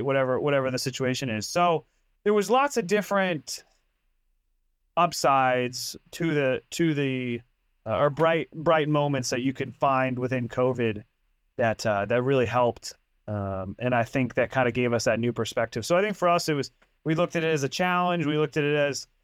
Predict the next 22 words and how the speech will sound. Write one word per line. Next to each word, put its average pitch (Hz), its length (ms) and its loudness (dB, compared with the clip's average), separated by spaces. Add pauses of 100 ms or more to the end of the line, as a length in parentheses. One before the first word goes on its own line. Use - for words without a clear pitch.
(280)
how 175 180 2
can 170 140 -2
we 160 100 2
still 165 320 0
serve 156 540 0
and 139 100 -2
provide 143 380 2
the 123 80 -2
same 143 360 -2
level 131 320 2
of 120 60 2
service, 127 440 0
just 143 180 -2
in 139 80 -2
a 120 60 0
different 123 360 -2
atmosphere, 139 580 -2
a 131 60 -4
different 120 320 -2
environment? 117 480 2 (1300)
And 190 180 0
thankfully 202 640 0